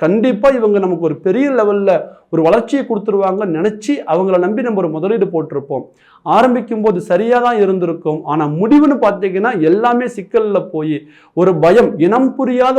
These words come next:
ஒரு பயம், எங்க நம்ம வாழ்க்கையில தோத்துருவோமோ இல்ல எல்லாத்தையும் இழந்துருவோமோ அப்படிங்கக்கூடிய ஒரு நிலை இருக்கும். கண்டிப்பாக கூட்டு தொழில் செய்யக்கூடியவங்களுக்கு ஆரம்ப காலகட்டத்துல நீங்க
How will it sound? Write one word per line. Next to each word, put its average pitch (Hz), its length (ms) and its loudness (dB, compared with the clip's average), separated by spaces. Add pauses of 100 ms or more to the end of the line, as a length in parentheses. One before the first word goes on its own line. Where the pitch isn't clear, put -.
ஒரு 180 180 2
பயம், 160 200 2 (120)
எங்க 226 220 0
நம்ம 190 220 0
வாழ்க்கையில 185 440 0
தோத்துருவோமோ 170 580 -2 (360)
இல்ல 160 120 2 (120)
எல்லாத்தையும் 262 640 2
இழந்துருவோமோ 190 640 2 (200)
அப்படிங்கக்கூடிய 214 640 -4
ஒரு 151 140 -4
நிலை 190 160 0 (120)
இருக்கும். 151 340 -6 (140)
கண்டிப்பாக 175 680 0 (500)
கூட்டு 311 220 4 (140)
தொழில் 262 260 2
செய்யக்கூடியவங்களுக்கு 185 920 0 (520)
ஆரம்ப 269 360 6
காலகட்டத்துல 202 720 -2
நீங்க 170 140 2